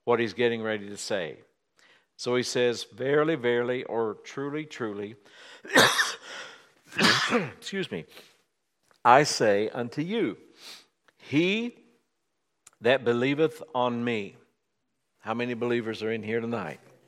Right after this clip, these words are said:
So he's talking about us.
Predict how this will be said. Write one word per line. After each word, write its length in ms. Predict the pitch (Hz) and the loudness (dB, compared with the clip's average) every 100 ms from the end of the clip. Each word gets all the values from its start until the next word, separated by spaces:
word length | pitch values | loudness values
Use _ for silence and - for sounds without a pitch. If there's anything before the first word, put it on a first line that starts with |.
| - - - - - _ | -20 -20 -20 -20 -20 _
So 300 | - 127 127 | -2 4 4
he's 260 | 127 151 - | 4 -2 2
talking 380 | 175 196 170 | 4 4 0
about 260 | 143 135 131 | 2 4 6
us. 560 | 117 85 - - - | 4 2 -4 -10 -12